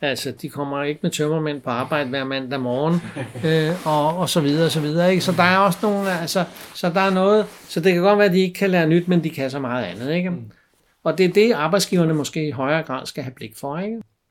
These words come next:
Speaker 2: Men har I fundet ud af, at der er diskrimination eller aldersdiskrimination på en eller anden måde?
Speaker 1: Altså, vi, altså, vi har sk-, altså, vi har, vi har fundet, at der er fordomme. Der er jo så mange faktorer, og man må se sådan noget som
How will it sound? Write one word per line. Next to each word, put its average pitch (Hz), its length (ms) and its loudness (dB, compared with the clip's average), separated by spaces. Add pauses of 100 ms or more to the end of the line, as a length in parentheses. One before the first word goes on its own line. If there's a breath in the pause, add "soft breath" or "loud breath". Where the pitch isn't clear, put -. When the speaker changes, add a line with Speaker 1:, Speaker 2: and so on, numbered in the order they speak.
(240)
Speaker 2:
Men 120 100 -8
har 113 100 -2
I 110 40 -4
fundet 123 260 -2
ud 160 120 2
af, 175 80 4
at - 120 -2
der 104 60 0
er 147 360 -2 (160)
diskrimination 107 840 -8
eller - 180 -12
aldersdiskrimination - 1200 -10
på - 80 -14
en 90 60 -12
eller 85 120 -12
anden 87 120 -14
måde? - 120 -6
Speaker 1:
Altså, 156 200 2
vi, 185 280 -2
altså, 170 200 2
vi 180 100 6
har 170 160 4
sk-, - 200 -2 (200)
altså, 202 260 0 (760)
vi 156 120 2
har, 170 440 -2
vi 175 40 6
har 170 180 2
fundet, 269 480 0 (680)
at 202 180 0
der 185 60 4
er 175 440 0 (440)
fordomme. 131 500 2 (1160)
Der 160 60 2
er 170 120 2
jo 180 60 2
så 220 140 2
mange 196 300 2
faktorer, 165 600 0 (600)
og 156 120 0
man 160 160 2
må 156 100 0
se 190 320 0
sådan 170 180 -2
noget 160 140 2
som 165 140 0